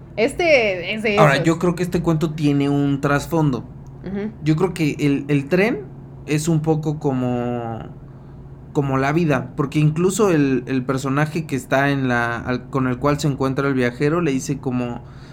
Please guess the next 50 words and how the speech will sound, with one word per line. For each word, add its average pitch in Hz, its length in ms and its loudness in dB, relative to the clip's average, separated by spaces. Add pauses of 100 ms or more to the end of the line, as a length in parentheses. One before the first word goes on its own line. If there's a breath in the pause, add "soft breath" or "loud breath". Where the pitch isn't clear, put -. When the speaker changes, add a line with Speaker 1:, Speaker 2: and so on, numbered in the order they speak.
(160 loud breath)
Speaker 2:
"Pues 135 120 -6
mejor 160 400 4
no... 175 720 4 (520 loud breath)
como 139 220 -2
que 143 120 2
no... 160 920 6 (800)
no 160 220 4
tenga 185 260 2
decidido 147 460 2
a 156 40 4
dónde 156 280 4
va 147 100 4
a 139 60 4
ir, 151 460 2
o 127 160 -2
que 135 100 2
a 131 40 4
lo 131 80 4
mejor 135 280 0
si 165 100 2
lo 135 160 4
piensa 151 300 2
mucho 147 380 0
podrá 131 300 2
llegar". 143 500 0 (680 loud breath)
Y 165 80 0
yo 160 140 8
creo 180 140 4
que 170 100 2
tiene 160 240 2
que 151 100 0
ver 151 160 4
con 156 200 2
esto 156 200 0
de 151 120 2
que, 147 160 0
bueno, 143 340 -2
pues 127 180 -10
hoy 156 160 2
estamos 151 540 2
aquí 151 640 -4
y 135 40 -2
mañana 139 460 0
podremos 139 480 -2
estar 143 320 2
en 139 120 0
una 143 220 0
situación 135 400 -4
completamente 139 640 -2
diferente. 143 600 0